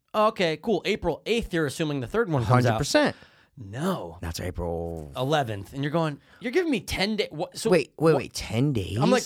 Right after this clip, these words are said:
Speaker 1: why did you drop
Speaker 2: They're not doing
Speaker 1: two?
Speaker 2: the sev-, oh, it's retarded.
Speaker 1: And
Speaker 2: All right.
Speaker 1: I hate, dude, guys, just
Speaker 2: Let me get back
Speaker 1: stop.
Speaker 2: to Patel
Speaker 1: Release
Speaker 2: grammar.
Speaker 1: everything.
Speaker 2: Let me get back to Patel grammar, whatever his name is. Imar Patel.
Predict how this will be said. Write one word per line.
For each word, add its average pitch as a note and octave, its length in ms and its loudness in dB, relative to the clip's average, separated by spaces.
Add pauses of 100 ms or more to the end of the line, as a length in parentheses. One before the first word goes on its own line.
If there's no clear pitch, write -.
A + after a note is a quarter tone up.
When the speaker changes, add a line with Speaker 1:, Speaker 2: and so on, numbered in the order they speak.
(100)
Speaker 1:
why F#3 380 2
did D#4 140 -4
you A3+ 180 -4 (160)
drop B3+ 160 4
Speaker 2:
They're C4+ 80 6
not D3 160 2
doing D3+ 140 4
Speaker 1:
two? F4+ 60 6
Speaker 2:
the D#4+ 100 4
sev-, B2 280 2
oh, G#2+ 120 2
it's F#2+ 140 -4
retarded. F2+ 420 -4
Speaker 1:
And F3 80 2
Speaker 2:
All - 20 6
right. A#3 120 4
Speaker 1:
I C4 40 2
hate, G#3 280 -2
dude, - 160 -14
guys, G#3+ 280 -2
just A#3+ 140 -4
Speaker 2:
Let C3+ 60 6
me E3 80 6
get - 100 0
back E3 140 6
Speaker 1:
stop. - 40 -6
Speaker 2:
to D#3 60 0
Patel - 280 4
Speaker 1:
Release G4 140 6
Speaker 2:
grammar. - 240 6
Speaker 1:
everything. F3+ 320 0
Speaker 2:
Let B2+ 60 0
me A#2+ 40 0
get A#2+ 100 -2
back A2 180 -2
to - 40 -16
Patel G2+ 280 -2
grammar, F#2 500 -4
whatever F#2+ 220 -6
his F2+ 100 -10
name F2+ 180 -8
is. F2+ 180 -14 (480)
Imar A2+ 300 4
Patel. F#2+ 460 -2